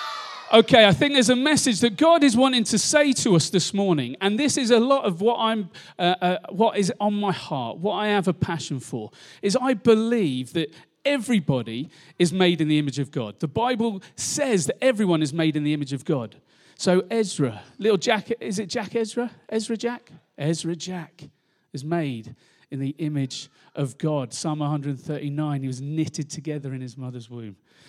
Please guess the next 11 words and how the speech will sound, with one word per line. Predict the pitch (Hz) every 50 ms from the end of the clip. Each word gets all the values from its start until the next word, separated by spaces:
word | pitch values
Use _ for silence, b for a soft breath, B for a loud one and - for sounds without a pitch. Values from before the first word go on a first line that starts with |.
| b b
That | - 190 -
every | 214 226 220 185 165 - 220 226 196
single | - - - 226 214 208 202 185 196 185
person | - - 208 202 190 175 - - - 185 170 165
here, | - - 220 190 143 117 117 113 - - - b b b b b b b
that | 175 175 -
you, | 170 156 196 196 180 143 123 117 117 - -
you, | 190 196 196 185 147 139
you, | 147 180 196 170
you, | 156 175 190 180
you, | 165 160 156 190 180 135 117